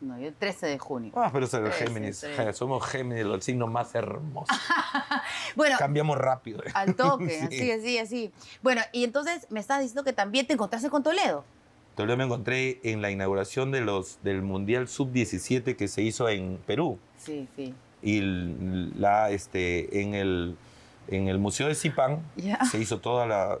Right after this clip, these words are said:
Speaker 2: toda una escenografía muy bonito y estábamos tomando,
Speaker 1: <laughs> Ay.
Speaker 2: llegó, estábamos tomando algarrobina, pues, que la algarrobina ya.
Speaker 1: Claro.
Speaker 2: "Hola, ¿cómo vas a tomar? Oye, yo soy de acá,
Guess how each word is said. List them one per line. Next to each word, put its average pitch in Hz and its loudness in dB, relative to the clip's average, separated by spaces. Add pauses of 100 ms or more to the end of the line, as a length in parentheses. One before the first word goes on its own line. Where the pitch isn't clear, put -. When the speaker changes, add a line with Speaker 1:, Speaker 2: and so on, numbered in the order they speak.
Speaker 2:
toda 117 2
una 120 0
escenografía 98 -2
muy 110 -2
bonito 107 0
y 95 2
estábamos 104 -2
tomando, 98 0
Speaker 1:
<laughs> - 0
Ay. - -6 (400)
Speaker 2:
llegó, 107 2
estábamos 107 -6
tomando 113 0
algarrobina, 113 0
pues, 117 -2
que 117 -2
la 107 4
algarrobina 107 0
ya. 113 -2 (140)
Speaker 1:
Claro. 160 -2
Speaker 2:
"Hola, - -2 (280)
¿cómo 226 2
vas 190 2
a 175 2
tomar? 143 0
Oye, 123 0
yo 170 2
soy 175 2
de 180 2
acá, - 0